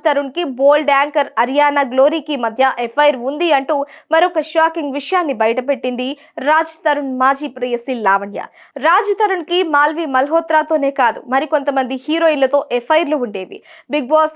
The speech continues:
అరియానా గ్లోరీతో ఒక్కరోజు మాత్రమే షూటింగ్కి వెళ్ళాడు. పోనీ వాళ్ళ మధ్య ఎక్కువ పరిచయం కూడా లేదు.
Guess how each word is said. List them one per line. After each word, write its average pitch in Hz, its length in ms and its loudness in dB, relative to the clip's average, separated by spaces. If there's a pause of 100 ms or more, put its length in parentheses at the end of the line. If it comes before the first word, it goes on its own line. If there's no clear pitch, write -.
అరియానా 285 400 2
గ్లోరీతో 285 480 2
ఒక్కరోజు 320 640 0
మాత్రమే 294 420 0
షూటింగ్కి 277 420 -8
వెళ్ళాడు. 220 400 0 (340)
పోనీ 269 380 2
వాళ్ళ 262 240 2
మధ్య 269 300 0
ఎక్కువ 285 380 0
పరిచయం 349 480 -2
కూడా 339 220 2
లేదు. 226 320 0